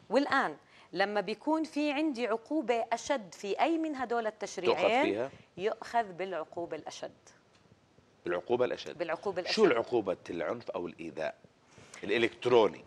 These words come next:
Speaker 1: لما بنحكي عن العنف أو الإيذاء الإلكتروني فإحنا عم نحكي من سنة إلى سنتين حسب مقتضى الحال. يعني إذا
Speaker 2: أعطيني
Speaker 1: عندي
Speaker 2: مثال.
Speaker 1: إذا
Speaker 2: أعطيني مثال.
Speaker 1: يعني
Speaker 2: اليوم طلع،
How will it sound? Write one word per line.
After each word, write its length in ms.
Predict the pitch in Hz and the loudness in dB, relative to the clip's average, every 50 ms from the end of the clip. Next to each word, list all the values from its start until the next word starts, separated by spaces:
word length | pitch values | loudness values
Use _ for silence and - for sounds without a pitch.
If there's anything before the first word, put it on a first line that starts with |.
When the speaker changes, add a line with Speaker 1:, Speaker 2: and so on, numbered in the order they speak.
| - | -4
Speaker 1:
لما 280 | 208 214 220 226 233 233 | -2 0 0 0 0 -2
بنحكي 400 | 233 254 285 277 - - - 226 | -2 -2 -6 -8 -8 -8 -4 0
عن 200 | 208 196 202 208 | 0 0 0 -2
العنف 360 | 202 208 208 247 226 - - | -4 -4 -4 -4 -6 -4 -2
أو 160 | - 226 240 | -2 -2 -2
الإيذاء 360 | 233 202 226 233 220 240 233 226 | -2 -2 -2 0 0 0 0 0
الإلكتروني 640 | 226 226 220 220 - - 247 254 262 277 277 269 | -2 -6 -8 -10 -12 -10 -8 -6 -6 -6 -6 -6
فإحنا 360 | - - 277 - - 247 233 | -4 -4 -4 -2 -4 -6 -6
عم 200 | 214 226 233 226 | -6 -4 -6 -6
نحكي 340 | 233 - - - - 185 170 | -8 -10 -10 -10 -10 -8 -8
من 160 | 170 180 190 | -6 -8 -10
سنة 360 | 190 - - 233 240 262 277 | -8 -6 -6 -4 -4 -4 -6
إلى 280 | 277 - 208 196 190 190 | -6 -6 -4 -2 -2 -4
سنتين 640 | 185 - 190 190 185 - - 226 247 269 302 285 | -4 -6 -8 -8 -8 -6 -4 -4 -4 -4 -4 -4
حسب 320 | - - 254 - 226 208 196 | -4 -6 -4 -4 -6 -6 -4
مقتضى 360 | 254 - - - 240 214 247 | -6 -6 -6 -6 -2 0 0
الحال. 340 | 247 - - 196 160 147 - - - _ _ _ _ _ - _ _ - - _ - | 0 0 -2 -2 -2 -4 -4 -10 -18 _ _ _ _ _ -20 _ _ -20 -16 _ 2
يعني 320 | 196 214 165 160 156 139 - - - - - - - - - - - - - - - - | 4 4 4 4 0 -6 -12 -18 -20 -20 -20 -20 -20 -20 -20 -20 -20 -16 -16 -10 0 0
إذا 160 | 196 202 - | 4 6 8
Speaker 2:
أعطيني 220 | 220 - - 254 269 | 8 8 6 4 2
Speaker 1:
عندي 140 | 226 - - | 2 2 0
Speaker 2:
مثال. 120 | 170 151 - - - - - - - - - | 0 0 -4 -12 -20 -20 -20 -20 -12 -6 -4
Speaker 1:
إذا 100 | 208 185 | 0 4
Speaker 2:
أعطيني 240 | 226 196 160 131 101 | 6 8 8 8 6
مثال. 340 | 90 - - 85 - - | 2 0 -2 -2 0 2
Speaker 1:
يعني 280 | 208 208 175 165 160 131 | 2 2 2 4 4 6
Speaker 2:
اليوم 400 | 139 156 175 170 156 151 151 - - - - | 8 10 10 10 10 8 6 2 -4 0 2
طلع، 320 | 151 147 139 135 123 117 | 4 6 8 8 6 6